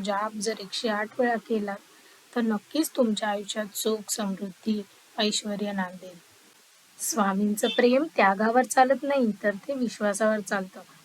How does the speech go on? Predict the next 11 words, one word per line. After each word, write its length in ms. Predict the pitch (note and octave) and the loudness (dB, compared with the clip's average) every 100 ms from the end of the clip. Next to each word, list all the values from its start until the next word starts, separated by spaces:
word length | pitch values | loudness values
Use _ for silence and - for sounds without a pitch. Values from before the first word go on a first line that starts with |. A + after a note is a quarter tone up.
| - | 0
तुम्ही 200 | D4+ F4 | 2 4
अडचणीत 580 | C#4 G#3+ - C#4+ D4 C4 | 2 2 -2 -2 0 0
असाल, 460 | A#3 A#3 A3+ A3+ A3 - - - - | 0 0 0 -4 -8 -16 -20 -10 6
तर 100 | C#4 | 6
पहिलं 460 | - B3+ A3+ A3+ | 6 2 4 4
पाऊल 400 | C4+ C4+ B3 A#3 | 4 6 6 4
घ्या, 180 | G#3+ G3 F#3 - - - | 0 -2 -6 -14 -20 -12
शंका 420 | - C4 B3 D4+ D4 | 0 2 4 2 2
न 320 | A#3+ A3+ C#4 | 2 4 4
करता. 420 | - A#3+ G3 G#3 | 4 -2 0 -6
मात्र 380 | G3 F3+ - | -6 -10 -14